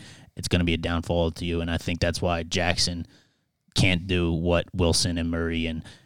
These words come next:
uh, Mahomes does, because he just takes it. Like people always said, he's more of a running back than a quarterback.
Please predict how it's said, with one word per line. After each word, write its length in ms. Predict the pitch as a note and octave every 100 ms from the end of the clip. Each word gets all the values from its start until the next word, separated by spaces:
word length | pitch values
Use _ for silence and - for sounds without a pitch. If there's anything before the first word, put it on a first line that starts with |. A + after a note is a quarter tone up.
| _ -
uh, 280 | F#2 F2
Mahomes 460 | F2 E2 G2+ F2+ E2
does, 420 | F2 E2+ E2 - - _
because 560 | F2+ - F2+ E2+ E2
he 220 | - - E2+
just 280 | F2 - - _ _ -
takes 300 | G2+ F2+ G2
it. 140 | D#2+ G2+
Like 260 | F#2+ -
people 260 | - F#2 F#2
always 200 | F2 F2+
said, 160 | G2 F2
he's 160 | E2+
more 160 | F#2 F2+
of 80 | E2+
a 60 |
running 280 | E2+ F2 F#2
back 320 | F2+ F2 -
than 140 | F2+ F2
a 40 |
quarterback. 540 | - F#2 F2+ E2 E2